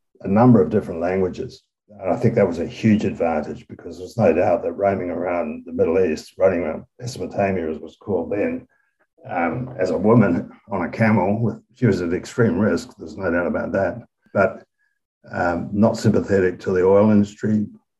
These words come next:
more concerned about the history and preserving the history, Babylon, et cetera. Smart enough to realize that someone was gonna exploit the oil, and it was better to be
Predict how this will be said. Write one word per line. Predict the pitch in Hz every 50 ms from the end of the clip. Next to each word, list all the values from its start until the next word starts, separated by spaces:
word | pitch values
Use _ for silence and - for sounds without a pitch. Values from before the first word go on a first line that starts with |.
| -
more | - 104 107 95 -
concerned | - 98 - - 101 98 92
about | 85 87 92 90 90 -
the | 82
history | 98 104 104 - - - 107 101 101 90 87 90 98 - - -
and | - 87
preserving | 85 98 92 80 95 104 104 101 92 92 90 90 85 85 82 - _ _ _ _ -
the | 85
history, | 98 92 - - 120 113
Babylon, | - - 90 85 87 92 92 104 104 104 87
et | 85
cetera. | - - - 87 80 - - 107 107 127 _ _ _ _ _ _ _ _
Smart | _ - - 123 117 113 110
enough | 92 95 92 -
to | - 101
realize | 95 98 98 101 95 90 85 85 -
that | - - 85 - _ _
someone | _ - 117 113 110 107 90
was | 90 90 82
gonna | 98 95 98 90
exploit | 87 80 - - - 98 90 92 92 -
the | - 87
oil, | 90 95 95 98 101 95
and | 87 90 92
it | 95
was | 90 90 -
better | - 98 95 92 92 90
to | 87
be | 87 87 85 85 82 85